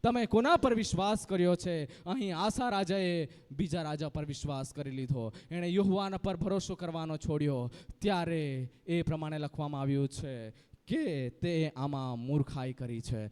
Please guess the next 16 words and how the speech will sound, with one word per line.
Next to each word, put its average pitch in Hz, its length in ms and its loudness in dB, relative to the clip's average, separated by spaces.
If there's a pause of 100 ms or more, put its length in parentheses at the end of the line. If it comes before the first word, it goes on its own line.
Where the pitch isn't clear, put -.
(220)
આજે 156 380 2
આપણે 147 340 -2
આપણા 151 260 -4
જીવનને 190 760 4 (340)
તપાસી 131 480 -4
લઈએ, 117 260 -4
મારા 113 260 -6
પ્રિયો, 123 340 -4 (160)
અને 151 160 -4
અંતનું 180 760 -2
વચન 180 300 2
વાંચીશું, 160 560 0
ફિલિપિન 190 680 2 (140)
એક 180 320 0
અને 151 240 -6
છ. - 200 -8